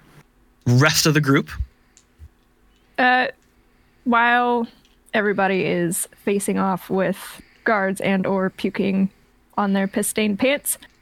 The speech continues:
Speaker 1: Mm-hmm.
Speaker 2: um, B is going to take out her survival bow as quietly as possible.
Speaker 1: Okay.
Speaker 2: And knock an explosive arrow and start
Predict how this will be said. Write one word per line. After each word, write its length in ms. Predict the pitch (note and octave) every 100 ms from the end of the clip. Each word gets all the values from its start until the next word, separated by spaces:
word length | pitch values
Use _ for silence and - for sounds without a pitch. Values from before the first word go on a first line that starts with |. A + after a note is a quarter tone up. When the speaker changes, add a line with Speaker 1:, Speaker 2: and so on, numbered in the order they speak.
| _ -
Speaker 1:
Mm-hmm. 220 | A#2+ D#3+
Speaker 2:
um, 680 | A#3+ A#3+ G#3+ G3+ G3+ A3+ - _ _ _ _ _ _ - G#3+
B 260 | B3+ B3+ B3+
is 200 | A3+ -
going 180 | A3+
to 80 | G#3+
take 220 | - G#3
out 200 | G#3 G#3 -
her 120 | G3+
survival 480 | - G#3 G3+ G3 G#3
bow 300 | G#3+ A3 A3+
as 140 | G3
quietly 420 | - F#3+ F#3+ F#3
as 80 | F#3
possible. 600 | - F#3 G3+ G#3+ A3 A#3 - _ _ _ _ A2+
Speaker 1:
Okay. 160 | - D#3+
Speaker 2:
And 320 | F#3 F#3+ G3+
knock 260 | G#3 G3+ G#3+
an 80 |
explosive 600 | G#3 - - G#3+ G#3 A3
arrow 440 | A3 A3+ A#3+ C4 C#4+ _ _ _ _ _ _ _ _ _ _ _ -
and 160 | F#3
start 400 | - G3 F3 F3